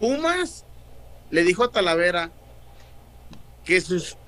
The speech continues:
que si su interés el primero de junio sigue siendo los doscientos, los dos mil, los doscientos mil dólares mensuales, no se los va a pagar.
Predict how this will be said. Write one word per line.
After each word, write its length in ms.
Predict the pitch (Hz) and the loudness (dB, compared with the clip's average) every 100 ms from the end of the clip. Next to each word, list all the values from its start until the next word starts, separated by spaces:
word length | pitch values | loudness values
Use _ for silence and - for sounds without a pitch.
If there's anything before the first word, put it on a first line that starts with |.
| - - - | -20 -14 -2
que 160 | 202 208 | 2 2
si 160 | 208 | 0
su 200 | 202 214 208 | -4 -2 -2
interés 800 | 196 - 190 214 226 208 - - - - - | -2 0 2 2 2 -2 -8 -18 -18 -18 -6
el 220 | 170 185 170 | -2 0 0
primero 500 | 180 175 190 226 262 | -2 0 2 2 2
de 140 | 226 | -2
junio 480 | - 208 196 170 123 - - - - - - - - | -2 -4 -2 -4 -8 -18 -20 -20 -20 -20 -20 -20 -10
sigue 340 | - 202 247 | -2 0 0
siendo 460 | 247 233 226 208 180 | 0 0 0 -2 -2
los 260 | 160 156 | -2 -2
doscientos, 480 | 160 156 - 180 - | -4 -6 -2 -2 2
los 220 | 170 170 | 4 4
dos 180 | 156 143 | 2 0
mil, 460 | 165 196 233 226 208 - - - - - - - - - | 2 4 4 0 -4 -12 -20 -20 -20 -16 -14 -14 -16 -8
los 180 | 151 175 | 2 4
doscientos 480 | 175 160 180 170 147 | 4 2 0 2 2
mil 340 | 170 202 220 220 | 2 2 0 0
dólares 520 | 240 269 294 359 285 - - - - | 2 2 2 0 -4 -12 -18 -20 -14
mensuales, 760 | 147 151 185 208 269 330 - - - - - | -10 -6 0 2 2 -2 -6 -14 -20 -20 -10
no 120 | 151 | -6
se 100 | 160 | -4
los 180 | 180 156 | -2 -2
va 60 | 151 | -2
a 60 | |
pagar. 320 | - 143 120 | -2 -4 -4